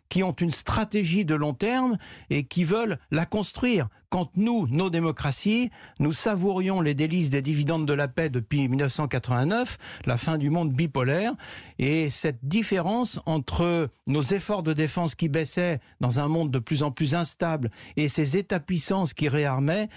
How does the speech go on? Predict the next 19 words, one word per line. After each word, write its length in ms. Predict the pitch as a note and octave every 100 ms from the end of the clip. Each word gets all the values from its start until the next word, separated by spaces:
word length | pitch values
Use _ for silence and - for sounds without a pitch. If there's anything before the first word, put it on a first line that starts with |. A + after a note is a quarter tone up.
| - -
m'inquiétait. 680 | D3+ F3 D#3+ D3 C#3 A2+ - - - -
On 80 | A#2
le 80 | A#2+
voyait 480 | A2+ C3+ D3+ E3+ C#3
avec 320 | G#2 B2+ -
la 100 | A2+
Russie, 520 | B2 A#2+ - E3 C#3+
avec 240 | A#2 A2+
la 100 | C3+
Chine, 380 | B2+ - F3 D3+
avec 180 | B2 A#2
la 100 | B2
Turquie, 540 | - D#3+ - - E3
avec 260 | B2+ B2+ A#2+
l'Iran, 420 | D3+ D3+ E3+ D#3+ - - - -
bien 180 | B2 F#3
sûr. 380 | F3+ A3+ G3 A2 - - _
Et, 320 | - C3+ D3 C#3
euh, 540 | B2+ A#2 B2+ D#3 D#3